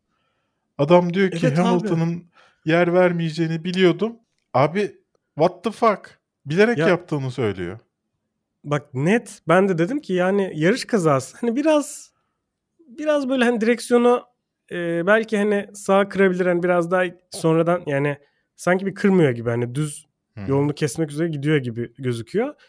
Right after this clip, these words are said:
Speaker 2: E, belki hani bir orada bir ufak bir, biraz daha hani virajı almaya yönelik bir hareket yapsa tamamen haklı bile diyebilirim yani, hiçbir şey yok diyebilirim. Ama tamamen
Speaker 1: Evet.
Speaker 2: yarış olayı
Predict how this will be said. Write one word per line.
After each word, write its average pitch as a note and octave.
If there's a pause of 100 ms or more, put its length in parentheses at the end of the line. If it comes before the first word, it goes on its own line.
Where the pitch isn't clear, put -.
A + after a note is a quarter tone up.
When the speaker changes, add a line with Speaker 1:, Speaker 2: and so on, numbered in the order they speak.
(680)
Speaker 2:
E, D#3 (140)
belki F4
hani D#4+
bir F4
orada D4
bir D4+
ufak C4+
bir, C4+ (160)
biraz A#3+
daha A#3
hani A3+
virajı F#3+
almaya G#3
yönelik G3+
bir G3+
hareket G3
yapsa G3+
tamamen G#3+ (500)
haklı F#3
bile F3+
diyebilirim E3+
yani, C3
hiçbir D#3
şey C#3
yok C#3+
diyebilirim. D3
Ama B3
tamamen A#3+
Speaker 1:
Evet. A#3+
Speaker 2:
yarış A#3+
olayı G#3+